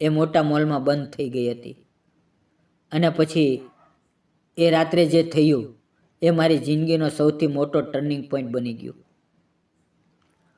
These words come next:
હું રડવા લાગી. અચાનક યાદ આવ્યું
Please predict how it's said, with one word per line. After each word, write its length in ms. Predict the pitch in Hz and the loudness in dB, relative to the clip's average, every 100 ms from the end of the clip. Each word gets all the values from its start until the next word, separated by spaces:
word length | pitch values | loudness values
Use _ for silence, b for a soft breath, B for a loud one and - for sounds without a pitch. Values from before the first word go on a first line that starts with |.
| _ _ _ _ _ | _ _ _ _ _
હું 140 | 180 190 | 2 4
રડવા 300 | 185 208 208 | 6 6 6
લાગી. 260 | 190 185 | 4 6
અચાનક 460 | 165 160 196 202 185 | 4 4 2 2 4
યાદ 260 | 180 180 | 4 4
આવ્યું 400 | 165 135 123 123 | 4 2 -2 -10